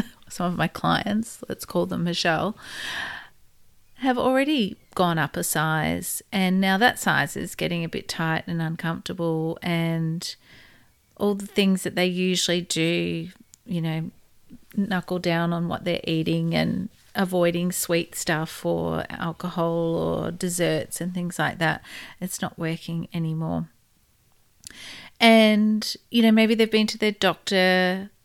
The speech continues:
or they've talked to someone else and saying they're tired, but they get told everything's fine, or, well, you know, you're a, a busy mum, you work and, you know, paid work and unpaid work, all that mental labour, running kids around.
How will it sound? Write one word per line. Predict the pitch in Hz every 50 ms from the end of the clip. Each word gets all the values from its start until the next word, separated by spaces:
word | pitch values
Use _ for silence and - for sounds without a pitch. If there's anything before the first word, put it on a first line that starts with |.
| _ _ -
or | - 196
they've | 185 202 190
talked | 190 - 202 - - -
to | 208
someone | 202 - 208 196 196 190 185
else | 180 180 180 180 - -
and | - 190 190
saying | - 196 185 185 190 190
they're | 196 196
tired, | - - - 170 175 175 175 175 175 175 175
but | - 190 226
they | 226 233
get | 240 277 277
told | - - 262 254 247
everything's | 226 240 254 240 247 240 - -
fine, | - 180 175 175 175 175 180 185 175
or, | 170 170 180 190 196 - - - - _ _ 339
well, | 320 311 311 302 320 320 349 330
you | 339 339
know, | 302 190 185 220 254 - - - - - - -
you're | - 233 277 285 285 294 277 262
a, | 240 196 - _ _ - - -
a | 208 214
busy | - 240 269 - - 381
mum, | 349 262 190 202 254 254 208
you | 175 180 180
work | 180 175 190 214 240 240 240 233 -
and, | 220 214 214 208 202 196 190 - -
you | - 185 175 170
know, | 185 190
paid | - - 208 214 214 202
work | - 185 190 196 214 214 214 - -
and | 185 170 165 160 165 185 185 - - - -
unpaid | 196 220 214 202 220 226 214 208 208 214
work, | 202 185 190 196 202 202 202 - -
all | 202 208
that | 214 208 - -
mental | 190 190 208 202 - 202 202
labour, | 196 175 175 190 202 190 196 196 196 190 190 190 190 180
running | 185 185 196 208 196 196
kids | - - 220 202 - -
around. | 196 185 196 196 196 196 196 196 196 190 190 185 190 -